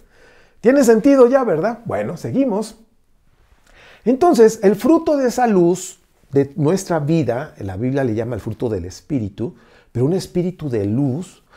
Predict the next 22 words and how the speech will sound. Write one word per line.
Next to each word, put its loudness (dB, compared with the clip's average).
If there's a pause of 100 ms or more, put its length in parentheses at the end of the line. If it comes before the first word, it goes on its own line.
(160)
un -4
espíritu -4
de -4
amor, -8 (400)
es -6
amor, -2 (380)
alegría, -4 (600)
paz, -6 (100)
paciencia, -6 (360)
amabilidad, -6 (340)
bondad, -4 (200)
fidelidad, 0 (180)
humildad, -4 (200)
dominio -2
propio. -4
Ay, -16
me -6
troné -10
el -10
dedo. -14 (260)
<laughs> -8
Sí, -4